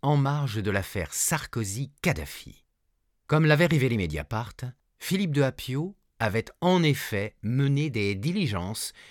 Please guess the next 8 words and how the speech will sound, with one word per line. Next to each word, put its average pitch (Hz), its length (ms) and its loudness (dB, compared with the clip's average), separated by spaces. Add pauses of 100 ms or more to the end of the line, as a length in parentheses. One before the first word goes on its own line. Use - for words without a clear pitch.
(260)
pour 95 180 -6
le 104 80 -2
compte 113 360 -6
d'un 90 340 -4
dignitaire 113 560 -4
libyen, 85 560 -6 (400)
Abdallah 123 380 2
Senoussi, 95 680 -6